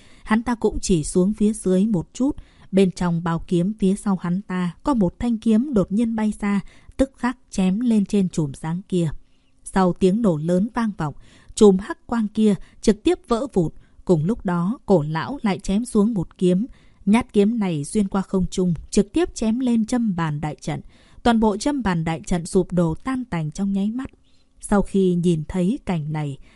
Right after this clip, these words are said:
sắc mặt của rất nhiều cường giả Thiên Ma tộc ở phía dưới ngay lập tức trở nên khó coi. Lúc này, Lâm Ma đối diện Diệp Huyền, đột nhiên tung người nhảy lên, đánh một trường về phía hắn. Cùng lúc đó, Thiên Ma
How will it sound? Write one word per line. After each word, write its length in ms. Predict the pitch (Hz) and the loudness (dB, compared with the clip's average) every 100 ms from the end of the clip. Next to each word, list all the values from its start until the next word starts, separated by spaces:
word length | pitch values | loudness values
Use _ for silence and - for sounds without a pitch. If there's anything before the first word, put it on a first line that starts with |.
| - | -20
sắc 280 | - 330 - | -4 -4 0
mặt 200 | 190 - | 0 2
của 120 | 185 | 0
rất 260 | 170 311 208 | 0 -2 2
nhiều 240 | 180 170 | 2 2
cường 300 | - 180 165 - | 2 0 0 -2
giả 180 | 170 156 | -6 -6
Thiên 260 | - 262 | -6 -4
Ma 160 | 262 254 - | -4 -4 -4
tộc 160 | 170 | -6
ở 160 | - 165 | -4 -6
phía 240 | - 233 | -2 -4
dưới 380 | - 214 196 233 - 254 | -2 0 0 0 -2 0
ngay 160 | 240 | 0
lập 140 | 175 - - | 0 -4 -4
tức 140 | 359 - | -4 -2
trở 180 | 170 | -2
nên 280 | 147 175 196 | 0 0 0
khó 320 | - 180 180 - | 0 -2 -2 -4
coi. 260 | 175 170 - - _ _ - | -4 -4 -6 -14 _ _ 4
Lúc 300 | 214 302 175 | 4 4 -2
này, 340 | 156 143 139 _ | -4 -6 -10 _
Lâm 280 | 190 196 180 | 2 2 0
Ma 240 | 180 175 170 | 0 -2 2
đối 300 | 180 180 262 | 2 2 0
diện 180 | 196 165 165 | -2 -2 -2
Diệp 260 | 165 - | -4 -2
Huyền, 220 | 170 160 147 - - - | -2 -2 -4 -10 -14 4
đột 180 | 233 | 6
nhiên 220 | 269 320 294 | 6 -2 -2
tung 280 | 330 302 | -2 0
người 180 | 202 185 | 0 0
nhảy 240 | 165 170 156 | 2 0 0
lên, 300 | 202 240 208 - - | 0 0 -2 -6 -6
đánh 300 | 202 208 277 | 0 0 2
một 160 | 247 - | 0 0
trường 260 | - 165 143 | 0 0 -2
về 120 | 143 - | -8 -6
phía 140 | 175 208 | -4 -4
hắn. 240 | 180 175 233 - _ _ _ - | -2 -2 -4 -8 _ _ _ -2
Cùng 200 | 180 151 | 0 0
lúc 200 | 214 190 | -2 -2
đó, 360 | 165 165 214 - - | -2 -2 -4 -6 0
Thiên 220 | 220 196 | 2 2
Ma 140 | 185 | -2